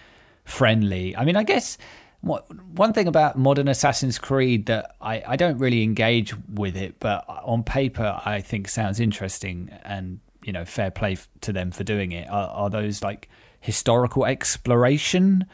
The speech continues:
modes that you can load up into where you don't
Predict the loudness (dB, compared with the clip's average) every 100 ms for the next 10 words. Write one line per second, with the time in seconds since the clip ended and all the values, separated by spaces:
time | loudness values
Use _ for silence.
0 | -14 _ 4 6 4 2 0 0 2 0
1 | 2 2 2 -2 -2 2 4 4 2 2
2 | 2 0 2 4 4 4 2